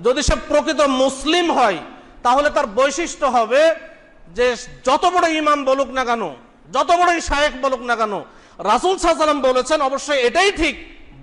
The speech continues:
বাকি ও, ও, বেঠিক, রাসূল সাল্লাল্লাহু আলাইহি ওয়াসাল্লাম হাদিসকে এসে গ্রহণ করবে। এটা হচ্ছে প্রকৃত মুসলিমের বৈশিষ্ট্য।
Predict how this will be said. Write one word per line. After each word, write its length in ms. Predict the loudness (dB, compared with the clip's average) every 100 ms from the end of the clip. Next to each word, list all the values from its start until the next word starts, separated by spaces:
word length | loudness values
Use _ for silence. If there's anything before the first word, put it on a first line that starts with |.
| -2
বাকি 220 | 0 2
ও, 40 |
ও, 360 | 0 -2 -8 -12
বেঠিক, 380 | -6 -4 -4 -6
রাসূল 0 |
সাল্লাল্লাহু 260 | -10 -8 -4
আলাইহি 260 | -4 -2
ওয়াসাল্লাম 280 | -2 -2 -2
হাদিসকে 280 | -4 -4 -8
এসে 140 | -6
গ্রহণ 260 | -6 -6 -6
করবে। 280 | -8 -10 -12 -14 -4
এটা 160 | 0
হচ্ছে 140 | 0 0
প্রকৃত 320 | -2 0 0
মুসলিমের 460 | -2 -2 -6 -4 -2
বৈশিষ্ট্য। 520 | -4 -6 -14 -16